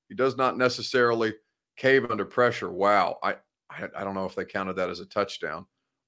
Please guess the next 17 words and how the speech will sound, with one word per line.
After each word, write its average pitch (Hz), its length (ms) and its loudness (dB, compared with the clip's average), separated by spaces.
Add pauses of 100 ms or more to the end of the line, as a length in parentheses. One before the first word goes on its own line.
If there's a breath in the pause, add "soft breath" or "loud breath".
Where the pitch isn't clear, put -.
um, 95 520 2
for - 140 -6
the 107 120 0
Indianapolis 101 600 -2
Colts. 104 320 0
I - 80 -4
think, 98 340 -6
oh - 240 -18
man, - 200 -14
Michael 78 240 -12
Pittman - 300 -12
dropped - 340 -6
that 78 120 -6
at - 80 -20
the - 80 -16
last - 340 -4
second. - 280 -6